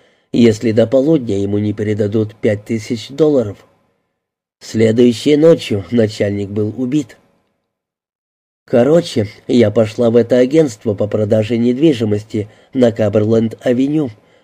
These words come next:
рассказывала с помощью рук, глаз и выражения лица Тедди. "Я прочитала объявление и отправила им письмо. Там было всё о моей работе до того, как мы поженились и родились близнецы".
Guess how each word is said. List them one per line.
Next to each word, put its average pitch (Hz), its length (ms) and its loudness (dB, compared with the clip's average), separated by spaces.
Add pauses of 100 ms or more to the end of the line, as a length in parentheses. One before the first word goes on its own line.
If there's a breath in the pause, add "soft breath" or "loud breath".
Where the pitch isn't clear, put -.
рассказывала 107 760 -2
с 104 80 -12
помощью 113 520 -2
рук, 147 320 -2
глаз 107 480 -2 (220 soft breath)
и - 100 0
выражения 104 640 0
лица 107 500 -6
Тедди. 123 360 -2 (1120)
"Я 127 260 4
прочитала 117 680 0
объявление 131 840 0
и 135 60 -6
отправила 110 560 -2
им 117 260 -4
письмо. 135 500 -4 (760)
Там 180 220 4
было 107 240 2
всё 117 340 0
о 127 80 -6
моей 117 320 4
работе 123 480 0
до 123 180 0
того, 143 460 2
как 107 180 -4
мы 110 160 2
поженились 127 760 -2 (160 loud breath)
и 151 80 4
родились 101 480 -4
близнецы". 120 680 -6